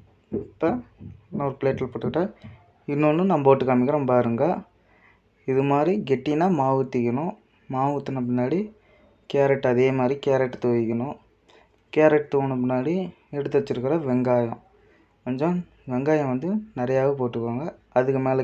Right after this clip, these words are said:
கேரட்டு. இப்போ வந்து நெய், அடுத்து வந்து நெய் ஆட் பண்ணிக்கோங்க. நெய் ஆட் பண்ண முன்னாடி இட்லி பொடி சேர்த்துக்கோங்க. இட்லி பொடி சேர்த்த பின்னாடி ஆயில் வந்து ஆட் பண்ணிக்கோங்க.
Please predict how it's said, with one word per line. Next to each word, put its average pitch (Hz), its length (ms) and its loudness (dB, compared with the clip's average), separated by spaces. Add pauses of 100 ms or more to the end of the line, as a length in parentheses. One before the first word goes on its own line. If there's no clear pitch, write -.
(120)
கேரட்டு. 120 460 2 (960)
இப்போ 139 180 2 (140)
வந்து 131 220 -2 (1300)
நெய், 143 200 0 (840)
அடுத்து 151 300 0
வந்து 170 160 0 (600)
நெய் 143 200 0
ஆட் 127 160 -4
பண்ணிக்கோங்க. 123 400 0 (640)
நெய் 147 240 4
ஆட் 139 180 0
பண்ண 131 240 -4
முன்னாடி 123 320 0 (340)
இட்லி 151 260 2
பொடி 127 200 2
சேர்த்துக்கோங்க. 117 480 -4 (580)
இட்லி 160 260 2
பொடி 131 200 0
சேர்த்த 127 320 -6
பின்னாடி 123 340 0 (720)
ஆயில் 143 300 6
வந்து 139 160 -2 (100)
ஆட் 117 160 -2
பண்ணிக்கோங்க. 117 400 0